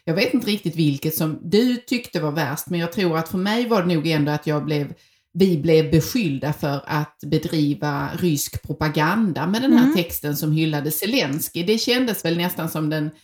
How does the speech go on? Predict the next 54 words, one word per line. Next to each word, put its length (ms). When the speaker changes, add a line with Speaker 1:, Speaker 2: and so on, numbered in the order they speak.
Speaker 1:
den 240
så 100
att 100
säga 180
hårdaste 960
dragningen. 760
Speaker 2:
Ja, 220
d-, 120
och 120
det 180
var 180
Björn 360
Werner 640
i 340
G 320
P, 60
eller 220
hur? 200
Speaker 1:
Nej, 360
nej, 200
nej, 160
nej, 180
det 100
var 140
det 80
inte. 240
Det 120
var 260
Inti 540
Speaker 2:
Just 180
det, 80
det 60
var 80
Speaker 1:
Chavez 200
Speaker 2:
Inti 260
Speaker 1:
Perez. 220
Speaker 2:
Chavez 300
Perez. 240
Precis. 220
Speaker 1:
Ja. 80
Speaker 2:
Det 60
var 120
ju, 100
det 80
var 80
ju 60
det, 140
det 100
var 80
ju 60
två 400
texter 360
i 40
G 260